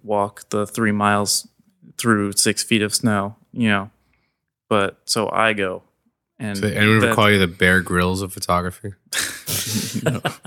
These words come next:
Speaker 1: No.
Speaker 2: I used to refer to him as a
Speaker 1: I'm gonna
Speaker 2: mountain man.
Speaker 1: I'm gonna throw myself into this bog.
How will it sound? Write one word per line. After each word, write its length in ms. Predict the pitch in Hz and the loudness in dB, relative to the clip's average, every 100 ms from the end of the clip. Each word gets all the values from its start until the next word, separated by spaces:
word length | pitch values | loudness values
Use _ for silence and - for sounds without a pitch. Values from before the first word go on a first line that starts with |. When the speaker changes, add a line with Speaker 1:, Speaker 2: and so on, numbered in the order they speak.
| - - - | -10 -10 -10
Speaker 1:
No. 340 | 104 98 101 - 113 - - - - - - - - 143 - | -6 -4 -2 -4 -4 -8 -8 -16 -16 -20 -16 -14 -10 -10 -6
Speaker 2:
I 40 | 131 | -2
used 160 | 135 | 0
to 60 | 117 | 0
refer 240 | 113 127 | 2 2
to 60 | 123 | 2
him 60 | 107 | 2
as 100 | 95 | 0
a 60 | |
Speaker 1:
I'm 60 | 135 | 2
gonna 140 | - | 2
Speaker 2:
mountain 200 | 113 98 | 0 -4
man. 260 | 87 85 90 | -4 -4 -6
Speaker 1:
I'm 80 | 131 | -2
gonna 140 | 120 | -2
throw 180 | 104 135 | -2 -4
myself 380 | 123 - - 104 | -4 -6 -8 -6
into 140 | 120 120 | -6 -8
this 120 | 120 | -10
bog. 500 | 113 135 135 101 - | -6 -4 -4 -8 -8